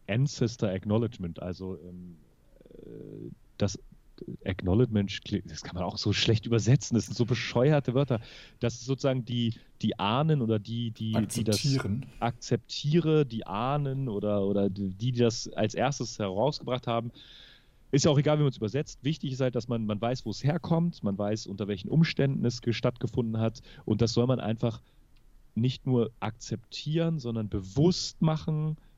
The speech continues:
Speaker 1: und präsent machen. So, und das finde ich halt ganz, ganz, ganz wichtig, dass man halt auch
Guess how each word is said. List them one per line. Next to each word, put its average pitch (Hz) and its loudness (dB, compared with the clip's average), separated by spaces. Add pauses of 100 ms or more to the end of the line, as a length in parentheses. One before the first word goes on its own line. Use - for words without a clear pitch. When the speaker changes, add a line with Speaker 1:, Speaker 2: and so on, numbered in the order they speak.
(180)
Speaker 1:
und 113 -6
präsent 113 -2
machen. - -12 (560)
So, - -2
und 92 2
das 117 0
finde 113 2
ich 104 0
halt 101 2
ganz, 117 2
ganz, 98 0
ganz 98 -2
wichtig, 110 -2
dass 92 -4
man 95 0
halt 98 0
auch 110 2